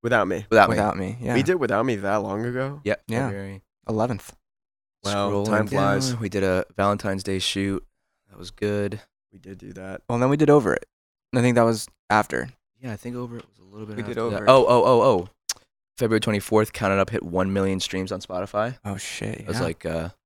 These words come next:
Speaker 2: first original of, like, the new wave.
Speaker 3: Mm-hmm.
Speaker 2: Um, that hit one million streams. That was pretty freaking cool. Oh, yeah, March first, we shot, started shooting the video for Over It.
Speaker 3: That was a fun one. Just, like, the concept of it, I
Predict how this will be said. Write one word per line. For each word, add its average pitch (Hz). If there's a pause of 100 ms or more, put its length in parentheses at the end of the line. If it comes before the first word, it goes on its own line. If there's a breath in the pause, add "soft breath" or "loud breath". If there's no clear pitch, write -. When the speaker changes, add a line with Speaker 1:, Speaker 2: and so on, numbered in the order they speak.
(640)
Speaker 2:
first 87
original 90
of, 87
like, 87
the -
new 90
wave. 101
Speaker 3:
Mm-hmm. 113
Speaker 2:
Um, 87 (120)
that 92
hit 90
one 85
million 85
streams. 92
That 87
was 65
pretty -
freaking - (180)
cool. 135 (1200)
Oh, 120 (100)
yeah, 117 (100)
March 104
first, 110
we 101
shot, 92 (340)
started 95
shooting -
the 85
video 92
for -
Over 95
It. 95 (300)
Speaker 3:
That 127
was 147
a 110
fun 95
one. 90 (460)
Just, 110
like, 82 (320)
the -
concept -
of -
it, -
I -